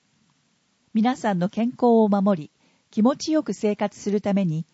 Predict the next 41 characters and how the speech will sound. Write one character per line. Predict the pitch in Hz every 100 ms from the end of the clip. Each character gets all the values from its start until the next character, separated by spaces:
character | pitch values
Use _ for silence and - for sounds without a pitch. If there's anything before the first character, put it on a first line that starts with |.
| _ -
ご | 180
協 | - 254
力 | 233 220 - 190
を | 175
よ | 165 170
ろ | 233
し | -
く | 240
お | 208
願 | 208 196 190
い | 175
い |
た | - 175
し | 170
ま | 151
す。 | - _ _ _ _ _ _ _ _ _ _ _ _ _ _ _ _ _
説 | - 214 - 247
明。 | 233 208 185 - _ _ _ _ _ _ _ _ _ _ _ 220
指 | 233 302
に | 214
タ | 185 170
バ | 247
コ | - 233
を |
挟 | 220 202 220
む | 190 165 -
男 | 190 233
性 | 226 214 208
の | 190
腕 | 165 160 190
を | 180 -
ア | 254
ッ |
プ | - 269
で | 196 185
捉 | 175
え | 185 160
て | 156
い | 147
ま | 143
す。 | 185 - _